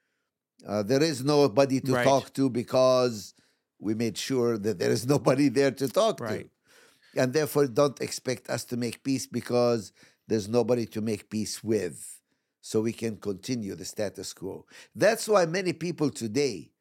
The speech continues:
Speaker 1: who talk about two states are not really being sincere. They really know there's not going to be two states,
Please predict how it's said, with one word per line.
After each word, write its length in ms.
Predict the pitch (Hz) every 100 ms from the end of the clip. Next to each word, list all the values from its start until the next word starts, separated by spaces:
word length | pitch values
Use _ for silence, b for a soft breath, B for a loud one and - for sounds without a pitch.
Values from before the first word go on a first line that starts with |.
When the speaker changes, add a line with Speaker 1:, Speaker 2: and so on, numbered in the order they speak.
| _ _ _ _
Speaker 1:
who 160 | 120
talk 360 | - 170 160 -
about 460 | 127 113 127 120 - - -
two 160 | 123
states 800 | 113 - 107 95 101 - - - - _ _ _ _ _ -
are 100 | 107
not 340 | 117 123 -
really 280 | 107 110 104
being 280 | 101 95 87
sincere. 680 | - 82 - 92 76 - - _ _ _ _ _ _ _ _ _ _
They 140 | 127
really 300 | 131 135 117
know 280 | 107 120 110
there's 260 | 80 101 101
not 200 | 107 -
going 160 | 104 90
to 80 |
be 140 | 92 95
two 180 | 101 98
states, 640 | - 147 180 185 - -